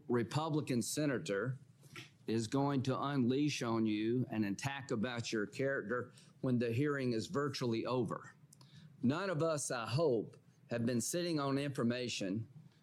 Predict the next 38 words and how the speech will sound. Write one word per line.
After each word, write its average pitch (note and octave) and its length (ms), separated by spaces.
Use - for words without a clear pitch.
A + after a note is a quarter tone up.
about A#2+ 520
you C#3 220
as A2+ 200
a G2+ 120
person A#2+ 680
for B2 160
weeks D#3 680
or A#2 100
months. B2 680
You C#3 160
come D#3+ 300
into D3 220
our B2 200
offices B2 720
and A#2 100
we A#2 120
never C3+ 360
share D3+ 380
it C#3 140
with A2+ 180
you A2 280
to A#2 120
allow C3+ 440
you A#2 280
to A2 100
give A2+ 280
your C3 160
side B2 260
of G#2+ 80
the G2+ 100
story. A#2+ 460
We E3+ 180
wait E3 440
to C3 120
the A2+ 160
very F3 560
last D#3 480
minute C#3 380